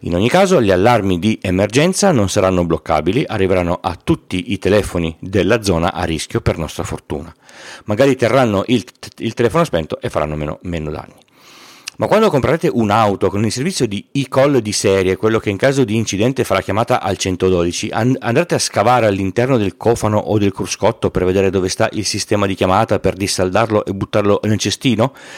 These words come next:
Che non sia mai che ci spia se stiamo mangiando un panino dentro la,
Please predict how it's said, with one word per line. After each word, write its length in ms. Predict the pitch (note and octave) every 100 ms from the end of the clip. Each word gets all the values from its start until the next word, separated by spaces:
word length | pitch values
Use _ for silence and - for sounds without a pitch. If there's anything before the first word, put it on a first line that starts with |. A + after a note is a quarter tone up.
| - -
Che 100 | -
non 140 | A#2+ A2+
sia 160 | -
mai 160 | A#2 D3
che 100 | A#2
ci 140 | -
spia 440 | G2+ - C3+ B2 A2
se 120 | G2+
stiamo 400 | - G#2+ G#2 -
mangiando 520 | G2+ G2 A2 B2 G#2+ G2+
un 100 | F#2+
panino 360 | G2+ A#2 A2
dentro 560 | F2+ A#2 A2+ A2+ - _ -
la, 200 | G2